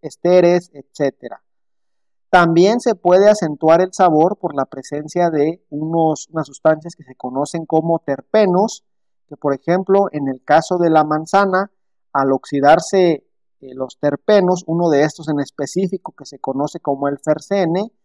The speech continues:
produce una cierta escaldación como si se tratara de piña.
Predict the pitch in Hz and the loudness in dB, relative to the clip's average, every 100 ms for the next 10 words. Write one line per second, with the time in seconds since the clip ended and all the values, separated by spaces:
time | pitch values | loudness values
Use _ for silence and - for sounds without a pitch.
0 | _ _ _ _ _ 175 170 170 185 190 | _ _ _ _ _ 4 6 8 6 4
1 | 202 202 202 196 - 165 175 170 - 165 | 2 4 4 2 -4 -8 -6 -4 0 0
2 | 170 - 175 160 139 127 - - 139 135 | 2 2 4 4 2 0 -8 -6 -2 0
3 | 131 - 175 175 175 139 - - 143 135 | -2 -2 -4 -2 -4 -8 -12 -20 -14 -12
4 | 131 170 165 151 131 - 151 147 123 - | -2 4 4 4 -2 -2 -2 0 -6 -10